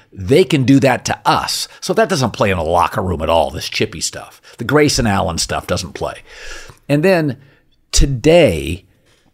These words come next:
um, completely listless, uh, no energy,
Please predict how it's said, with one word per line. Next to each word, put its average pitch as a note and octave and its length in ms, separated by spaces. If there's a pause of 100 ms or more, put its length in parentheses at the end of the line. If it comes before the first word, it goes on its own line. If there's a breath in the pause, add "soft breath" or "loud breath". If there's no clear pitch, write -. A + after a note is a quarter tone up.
um, G#2+ 560 (560)
completely D3+ 680
listless, - 640 (300)
uh, F#2 280 (100)
no F#3+ 640
energy, F2 720